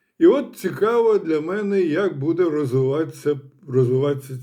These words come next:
ці події. От після підписання угоди про використання природних багатств України, я не знаю, обмежиться це тільки рідкоземельними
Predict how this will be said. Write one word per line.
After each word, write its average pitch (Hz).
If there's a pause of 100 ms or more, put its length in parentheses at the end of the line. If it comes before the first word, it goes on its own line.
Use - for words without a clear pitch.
ці 143
події. 117
От - (160)
після 127 (580)
підписання 139
угоди 180 (640)
про 127
використання 127 (640)
природних 127
багатств 120
України, 139
я 127
не 123
знаю, 120
обмежиться 117
це 113
тільки 120
рідкоземельними 175